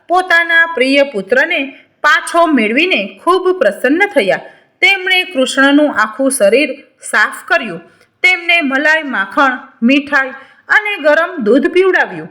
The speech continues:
અને પછી તેમને સુવડાવી દીધા. આ રીતે રાધા રાણીને આપેલા પોતાના વચનને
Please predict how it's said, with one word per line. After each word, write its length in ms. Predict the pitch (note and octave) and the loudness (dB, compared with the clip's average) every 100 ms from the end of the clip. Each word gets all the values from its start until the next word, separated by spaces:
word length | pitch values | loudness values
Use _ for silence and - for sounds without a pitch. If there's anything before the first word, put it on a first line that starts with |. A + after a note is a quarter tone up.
| - _ _ _ | -20 _ _ _
અને 220 | E4 G4 | -2 0
પછી 380 | G4+ C#4 C4+ D#4+ | 0 0 0 -2
તેમને 540 | E4+ A3+ G#3+ A3 F4+ - - | -2 -2 0 0 -2 -4 -4
સુવડાવી 460 | F3 F#3 A#3+ F#4+ | -2 0 0 0
દીધા. 300 | E4+ C4+ F3 - _ _ _ - | -2 -2 -4 -8 _ _ _ -2
આ 220 | F#4+ G#4+ | 2 2
રીતે 500 | D#4 A#3 C#4 A#3 - - _ - | 0 -2 0 0 -2 -18 _ -2
રાધા 480 | D4 F4 E4+ E4 | 0 2 2 2
રાણીને 520 | D#4+ A#3+ A#3+ B3+ C4+ C#4 | 4 2 -2 -2 0 0
આપેલા 560 | F3+ G3 D#4 E4+ G3+ - - _ _ | 0 0 0 2 -2 -4 -20 _ _
પોતાના 580 | E4+ F#4 F4 E4+ E4+ E4+ | 0 2 2 4 2 2
વચનને 920 | A#3 G#3 B3 B3+ C4 E4 D4 - | 0 0 -2 0 0 0 0 -8